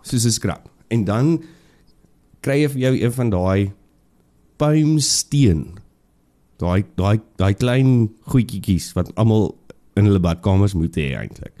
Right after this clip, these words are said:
Dan skuur jy nou al daai skurwe hakke af.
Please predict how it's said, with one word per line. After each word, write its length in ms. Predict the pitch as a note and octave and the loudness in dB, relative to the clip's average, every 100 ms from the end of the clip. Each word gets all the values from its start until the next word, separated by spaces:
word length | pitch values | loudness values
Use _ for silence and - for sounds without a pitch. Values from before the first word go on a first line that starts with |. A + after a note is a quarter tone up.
| - _ _ _ - _ _ A#2+ | -20 _ _ _ -20 _ _ 0
Dan 140 | B2 | 0
skuur 500 | - - F#3+ G3 G3 | 0 0 4 6 6
jy 180 | E3 D#3 | 4 4
nou 300 | A#2 G2 E2 G2 - _ A#2 | 4 4 0 -4 -14 _ -2
al 200 | D3 C#3+ | 0 0
daai 260 | A2+ G#2 G#2+ | 0 0 0
skurwe 480 | - - C3+ A#2 A#2 F#2+ | -2 -4 0 0 0 -2
hakke 380 | D2 E2+ A2 F#2+ | -4 -4 -2 -2
af. 240 | D#2 - | -4 -10